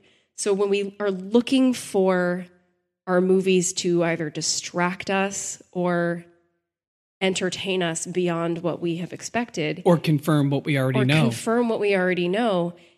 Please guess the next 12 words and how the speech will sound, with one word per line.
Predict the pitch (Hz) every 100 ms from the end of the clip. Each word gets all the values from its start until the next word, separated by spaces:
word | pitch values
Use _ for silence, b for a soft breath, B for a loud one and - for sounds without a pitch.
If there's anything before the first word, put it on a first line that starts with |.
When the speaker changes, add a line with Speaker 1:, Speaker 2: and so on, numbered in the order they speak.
| b -
Speaker 1:
He | 226 233 233 -
actively | 208 226 233 269 254 254 254
works | 214 185 175 - -
to | -
give | 190 190 185 180 -
us | 175 170 165 - -
something | - - 180 185 196 180 185 175 _ _ _ _ _ -
that | 175 170 -
is | 175 165 165 170 - - _ _ _ _ _ -
against | 180 170 156 180 175 170 -
that | - 175 165 -
grain. | 143 165 165 - -